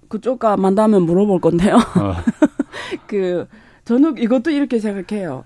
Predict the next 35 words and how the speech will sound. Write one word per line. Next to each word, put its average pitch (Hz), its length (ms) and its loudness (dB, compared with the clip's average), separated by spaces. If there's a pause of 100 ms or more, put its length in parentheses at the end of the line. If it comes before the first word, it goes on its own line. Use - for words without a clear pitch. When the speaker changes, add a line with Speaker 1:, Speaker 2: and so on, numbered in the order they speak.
Speaker 2:
예. 85 220 -6 (200)
Speaker 1:
그 226 100 -4
사람들의 311 560 2
행위는, 262 500 2
그 202 80 -8
사람들의 220 360 -2
행위는 254 340 0
행위고, 196 540 2 (180)
Speaker 2:
예. 85 300 -6
Speaker 1:
우리는 277 340 4
우리 190 180 2
할 190 180 0
거 240 120 2
해야 247 260 2
돼요. 135 320 0 (300)
Speaker 2:
예. 85 220 -6 (220)
Speaker 1:
이거는, 277 680 4 (520)
어, 185 480 -2 (1200)
그, 202 640 0 (260)
반드시 262 380 4
받아내야 233 580 -2
돼요. 120 300 -10 (180)
왜냐면, 220 540 -2
Speaker 2:
음. - 40 -18 (420)
Speaker 1:
이건, 240 380 0
근데 302 280 2
이거 294 200 2
왜 285 200 4
이렇게 311 220 0
했는지 269 160 0
나 294 140 2
이해는 240 380 0
돼요. 156 260 -4
왜냐면 226 500 0
이제 226 200 -4